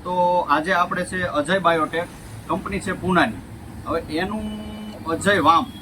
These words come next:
એટલે કે માઇકો રાજા આપણે લઈ આવ્યા છીએ. જોકે હવે માઇકો રાજા વિશે કોઈ ખેડૂતોને સમજાવવું પડે તેમ નથી.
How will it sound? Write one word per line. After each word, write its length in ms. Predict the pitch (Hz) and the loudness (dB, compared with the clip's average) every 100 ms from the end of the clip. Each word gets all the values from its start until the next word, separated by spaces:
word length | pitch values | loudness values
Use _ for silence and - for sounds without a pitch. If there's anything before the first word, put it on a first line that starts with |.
| - - - - - | -14 -12 -10 -8 -4
એટલે 140 | 185 | -4
કે 120 | 196 | 0
માઇકો 360 | 185 185 196 180 | 2 2 2 0
રાજા 420 | 160 147 165 175 - | 0 2 2 2 -2
આપણે 220 | 151 - 156 | -2 -2 0
લઈ 220 | 160 165 | 2 2
આવ્યા 160 | 135 | 0
છીએ. 300 | - 135 165 - - | -2 -2 -4 -4 -8
જોકે 200 | 175 185 | -2 0
હવે 200 | 151 185 | 2 2
માઇકો 360 | 156 190 202 | 2 2 2
રાજા 240 | 185 180 180 | 0 0 -2
વિશે 260 | 175 190 | -4 -8
કોઈ 220 | - 180 | -6 -8
ખેડૂતોને 500 | 165 165 180 180 180 | -4 -4 -4 -6 -4
સમજાવવું 420 | - 151 160 180 165 | -2 0 0 0 0
પડે 180 | 165 | -2
તેમ 280 | 156 160 160 - - - 120 | 0 -2 -2 -6 -14 -10 0
નથી. 380 | 156 185 127 | 0 0 -4